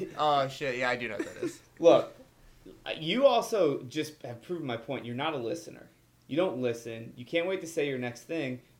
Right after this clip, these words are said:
Speaker 1: I made the joke that I sent the text, and then thirteen seconds later we scored. I can't help that.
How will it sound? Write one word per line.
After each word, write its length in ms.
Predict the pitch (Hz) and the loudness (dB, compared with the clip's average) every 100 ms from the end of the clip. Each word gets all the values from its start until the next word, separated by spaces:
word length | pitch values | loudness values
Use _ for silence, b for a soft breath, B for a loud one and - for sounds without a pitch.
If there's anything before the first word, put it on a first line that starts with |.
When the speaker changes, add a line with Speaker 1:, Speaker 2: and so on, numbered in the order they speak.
| - | -4
Speaker 1:
I 160 | 180 | -2
made 300 | 196 175 214 | 0 -2 -4
the 60 | 180 | -4
joke 400 | 139 151 202 196 | 2 6 6 4
that 120 | 156 | 0
I 40 | 147 | 0
sent 260 | 147 175 | -2 -6
the 60 | 131 | -8
text, 380 | - 185 196 - | -6 -4 -6 -6
and 100 | 151 | -6
then 160 | 147 | -4
thirteen 340 | 151 165 165 165 | -4 -6 -6 -6
seconds 360 | 180 170 156 160 | -2 -2 -4 -4
later 240 | 190 180 | -4 -4
we 100 | 151 | -8
scored. 380 | 143 214 349 - | -10 -10 -8 -8
I 40 | |
can't 260 | - 311 156 | -8 -8 -10
help 340 | - 113 113 | -8 -8 -8
that. 380 | - 127 180 - | -6 -6 -6 -8